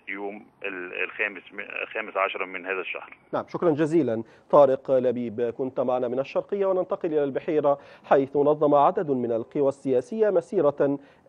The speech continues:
Speaker 2: احتجاجية في الليلة الماضية لرفض الإعلان الدستوري الجديد والمطالبة بتأجيل الاستفتاء على الدستور. وقد طافت المسيرة شوارع مدينة دمنهور والميادين الرئيسية. ومعنا عبر الهاتف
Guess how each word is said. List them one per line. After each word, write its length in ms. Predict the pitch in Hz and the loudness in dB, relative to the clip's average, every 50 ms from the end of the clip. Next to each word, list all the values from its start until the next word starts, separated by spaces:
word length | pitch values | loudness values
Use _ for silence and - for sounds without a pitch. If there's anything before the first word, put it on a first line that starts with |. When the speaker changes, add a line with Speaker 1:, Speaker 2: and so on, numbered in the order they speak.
| _ - 151 | _ -2 -2
Speaker 2:
احتجاجية 840 | - - - - 208 185 165 185 180 175 - 220 233 214 160 123 117 | -2 -2 -6 -8 -8 -4 -2 0 -2 0 -2 -2 -2 0 0 0 0
في 140 | - - | 0 -2
الليلة 340 | 127 120 131 135 147 143 135 - | -2 0 2 2 2 2 0 0
الماضية 480 | 156 135 135 135 135 135 185 220 220 208 | 0 2 2 2 2 2 2 0 0 2
لرفض 320 | 190 180 185 185 175 170 | 2 2 0 0 0 -2
الإعلان 360 | 160 147 143 147 151 151 151 | 0 2 2 4 4 4 2
الدستوري 420 | 147 131 139 127 - - 139 135 151 | 2 0 -2 -6 -6 -4 -2 -2 0
الجديد 460 | 160 135 120 143 131 135 185 208 208 | -2 -2 -2 -2 -2 -2 -2 0 0
والمطالبة 840 | 196 185 185 180 175 170 - 185 175 175 185 180 180 180 175 175 175 - - - _ _ 156 | 2 2 2 0 -2 -2 0 0 2 2 2 2 4 2 2 2 0 -6 -16 -20 _ _ -6
بتأجيل 640 | 143 143 131 - 156 127 127 127 - 151 165 156 | -4 -4 0 2 2 2 2 0 -2 -2 0 0
الاستفتاء 640 | 156 147 143 139 - - 151 - - 180 160 143 139 | 0 0 -2 -4 -4 -6 -6 -2 2 4 4 6 6
على 200 | 139 135 139 143 | 4 4 4 2
الدستور. 560 | 131 123 156 170 - _ - 156 113 - - | 0 0 -4 -10 -10 _ -10 -10 -8 -8 -8
وقد 320 | - 110 104 107 - 131 120 | -6 -6 -6 -6 -6 -6 -6
طافت 400 | - - 143 139 - 156 - 151 | 0 0 0 0 0 -2 -2 -2
المسيرة 520 | 139 139 139 139 - - 220 196 190 180 - 175 | -2 -2 -2 -4 -4 -4 -2 0 0 0 0 -2
شوارع 460 | - - 160 151 160 156 147 143 135 | -2 0 2 4 4 4 4 4 4
مدينة 320 | 135 131 123 135 143 139 | 2 0 0 0 0 0
دمنهور 640 | 131 110 123 120 123 120 120 147 170 190 185 180 185 - - _ _ _ _ - | 0 0 0 -2 -2 -2 -2 0 0 2 2 0 -2 -6 -14 _ _ _ _ -8
والميادين 840 | 117 113 113 139 160 185 185 180 175 175 170 151 139 151 151 143 | -4 2 4 4 4 4 2 2 2 2 2 0 0 0 0 0
الرئيسية. 920 | 135 120 113 113 117 131 143 165 165 - - 110 98 95 92 95 101 104 107 | 2 2 2 0 0 0 -4 -6 -8 -8 -10 -10 -8 -8 -8 -8 -6 -6 -2
ومعنا 400 | 107 113 123 131 135 135 131 131 | 0 2 2 4 4 4 2 2
عبر 240 | 131 131 135 135 139 | 2 2 4 2 2
الهاتف 400 | 151 180 214 202 208 202 185 | 4 2 -2 0 0 -2 -2